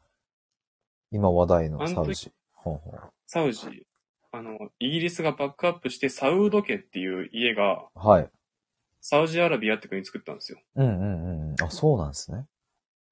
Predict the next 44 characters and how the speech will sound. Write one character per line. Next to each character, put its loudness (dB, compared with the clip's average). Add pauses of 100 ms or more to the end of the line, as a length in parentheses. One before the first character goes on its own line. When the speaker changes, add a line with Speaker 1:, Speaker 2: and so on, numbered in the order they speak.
(380)
Speaker 2:
サ 0
ウ 4
ー 4
ド 2
家 -2
の 0
ア 2
ラ 0
ビ -2
ア 2
で -2
サ -6
ウ -2
ジ -2
ア 0
ラ -6
ビ -14
ア -20
で -20
す。 -20 (680)
Speaker 1:
へ 4
ー。 12
え、 12
ア 12
ラ 12
ビ 10
ア 12
っ 2
て 8
い 10
う 10
の 8
は 2
ど 6
う 8
い 6
う -
意 0
味 -4
な -6
ん -16
で -20
す -20
か？ -16